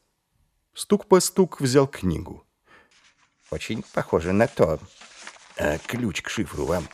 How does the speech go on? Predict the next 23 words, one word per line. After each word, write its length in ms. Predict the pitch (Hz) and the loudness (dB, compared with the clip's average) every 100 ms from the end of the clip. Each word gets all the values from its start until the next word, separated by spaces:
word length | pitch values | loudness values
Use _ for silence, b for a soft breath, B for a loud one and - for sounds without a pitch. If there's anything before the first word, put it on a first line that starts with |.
| - | -6
известен?» 640 | 95 90 90 131 - - - _ - - - - - - 69 | -4 0 0 0 -4 -8 -12 _ -20 -20 -18 -16 -14 -10 -6
«Я 160 | 85 95 | 2 4
и 60 | |
не 120 | 104 104 | 4 2
подозревал, 540 | 107 98 95 92 - | 2 2 4 6 6
что 160 | - - | 4 2
он 140 | 330 | 4
зашифрован, 560 | 320 - - 330 95 87 | 4 2 2 4 4 4
командор». 440 | 98 92 78 69 - - - _ - - - - | 2 2 0 -4 -10 -20 -20 _ -12 -12 -12 -12
«Что? 420 | - - 92 107 - - | -10 -6 -4 -6 -10 -6
Неужели 720 | 104 110 104 90 80 110 120 | -2 0 0 0 -2 0 0
вы 240 | 95 87 120 | 0 0 0
никогда 460 | 104 92 90 82 | 0 0 0 0
туда 240 | 101 107 98 | 0 2 2
не 160 | 95 | 4
заглядывали?» 760 | 98 117 156 175 135 76 - 80 _ _ _ _ _ 131 | 2 2 0 -2 -4 -10 -12 -16 _ _ _ _ _ -12
«Зачем, 760 | 76 85 92 - - 120 104 | -6 -4 -4 -4 2 4 4
сэр? 360 | - 123 101 - B B | 0 2 2 2 B B
Это 320 | 101 101 117 | -2 0 0
же 160 | 98 107 | 2 4
не 240 | 107 123 | 6 6
мой 320 | 95 87 101 | 4 4 2
дневник». 680 | 131 208 214 110 127 - - | 2 2 4 2 0 -8 -20